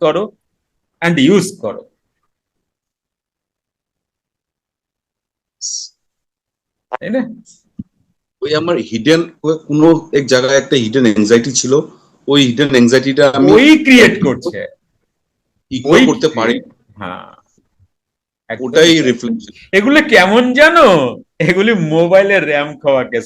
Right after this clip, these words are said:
Speaker 1: মোবাইলে মনে করো তুমি অনেকগুলো অ্যাপ খুলে রেখেছো, এই দেখো,
Speaker 2: হুম।
Speaker 1: এই যে, এই যে, এই, এই, এইভাবে ও র্যাম খায়।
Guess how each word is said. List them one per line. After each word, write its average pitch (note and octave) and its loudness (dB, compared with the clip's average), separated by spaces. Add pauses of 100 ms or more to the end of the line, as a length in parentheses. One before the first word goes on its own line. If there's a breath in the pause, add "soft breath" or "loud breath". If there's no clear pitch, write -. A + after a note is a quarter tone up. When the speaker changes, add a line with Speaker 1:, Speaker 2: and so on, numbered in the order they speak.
Speaker 1:
মোবাইলে D3+ 0
মনে F#3 -4
করো G#3 0
তুমি G#3+ -2
অনেকগুলো F#3 0 (200)
অ্যাপ F#3+ 4 (100)
খুলে E3+ 0
রেখেছো, A2 -6 (1900)
এই F3+ -2
দেখো, D#3+ 0 (1600)
Speaker 2:
হুম। G#2 -12
Speaker 1:
এই C3 -2
যে, G#2+ -12 (240)
এই F3+ 2
যে, D3 2 (140)
এই, F#3 0
এই, A3 4
এইভাবে F#3+ 4
ও E3 6
র্যাম C3 0
খায়। G#2 -12